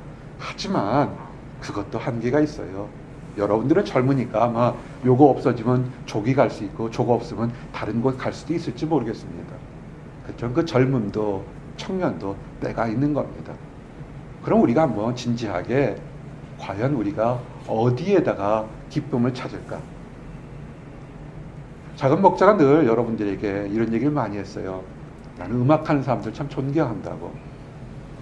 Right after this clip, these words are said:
참 열심히 배워서 금방 돈 나오는 것 같은데 열심히 배운다고요."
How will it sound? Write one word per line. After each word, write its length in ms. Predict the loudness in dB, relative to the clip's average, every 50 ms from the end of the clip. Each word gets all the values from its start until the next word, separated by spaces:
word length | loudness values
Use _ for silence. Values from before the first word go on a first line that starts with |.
| -16 -16 -16 -16 -16 -16 -16 -14 -14 -14 -14 -14 -14 -16 -14 -12
참 400 | -10 -6 -4 -2 0 2 4 6
열심히 400 | 6 6 6 4 2 0 0 0
배워서 540 | 2 4 4 4 4 4 2 2 2 2 2 0
금방 300 | 0 4 4 4 4 6
돈 180 | 6 6 8
나오는 240 | 8 8 8 8 8
것 80 | 4 4
같은데 240 | 2 0 -2 0
열심히 420 | 2 2 4 4 2 2 -2 -6 -2
배운다고요." 580 | -2 -2 -2 -2 -4 -6 -6 -6 -8 -8 -10